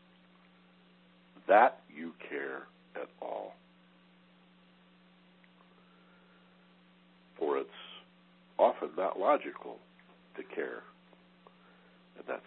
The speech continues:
fine. Two ways to know and understand.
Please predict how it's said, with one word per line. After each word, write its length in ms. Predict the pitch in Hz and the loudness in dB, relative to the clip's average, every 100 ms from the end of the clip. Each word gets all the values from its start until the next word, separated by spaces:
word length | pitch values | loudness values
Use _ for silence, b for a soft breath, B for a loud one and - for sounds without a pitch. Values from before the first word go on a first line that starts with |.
| - | -6
fine. 220 | 143 - - - - - - - - - - - - b b b - - - - - - - - - - - - - - - - | -6 -6 -10 -20 -20 -20 -20 -20 -20 -20 -20 -20 -20 b b b -20 -20 -20 -20 -20 -20 -20 -20 -20 -20 -20 -20 -20 -20 -14 -4
Two 100 | 95 | 0
ways 300 | 87 82 80 - | 2 0 -2 -8
to 60 | 76 | -6
know 260 | 78 73 | -2 -2
and 80 | 69 | -4
understand. 580 | 65 - - - 117 | -10 -10 -12 -12 -12